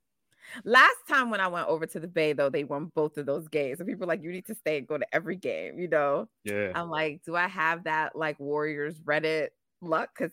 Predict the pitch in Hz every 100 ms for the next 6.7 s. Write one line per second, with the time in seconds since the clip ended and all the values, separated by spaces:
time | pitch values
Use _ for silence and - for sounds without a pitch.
0 | - 160 165 196 185 165 170 180 185 143
1 | 151 - 135 - 135 127 127 120 175 87
2 | 64 73 220 - _ _ _ _ 107 107
3 | 92 - _ _ _ _ _ _ _ _
4 | _ _ _ _ _ _ _ 120 92 85
5 | 80 78 73 _ _ 156 160 165 160 156
6 | 147 143 - - 160 165 143